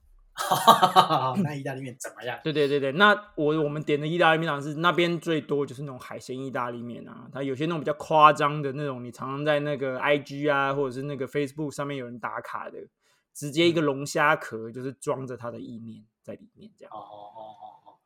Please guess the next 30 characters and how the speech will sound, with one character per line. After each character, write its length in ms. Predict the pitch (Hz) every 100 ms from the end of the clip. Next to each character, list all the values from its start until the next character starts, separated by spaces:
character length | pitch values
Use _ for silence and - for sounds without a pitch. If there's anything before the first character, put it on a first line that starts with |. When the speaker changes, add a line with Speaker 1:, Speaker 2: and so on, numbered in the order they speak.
| _ -
Speaker 2:
就 100 | 139
类 140 | 143
似 140 | 135 131
这 60 |
样。 120 | 123
那 80 | 139
它 200 | 180 190
最 240 | 196 202 160
有 140 | 127
名 200 | 123 127
的 100 | 131
当 120 | 151
然 120 | 143
就 80 | 135
是 160 | 131 147
它 140 | 135
的 100 | 131
那 180 | 135 147
个， 360 | 131 123 123 120
那 120 | 131
个 100 | 143
墨 280 | 139 156 139
鱼 100 | 113
面 220 | 120 131
嘛， 160 | 107 -
就 120 | - 123
是 60 |
黑 220 | 113 135
黑 180 | 139 131
的 100 | 117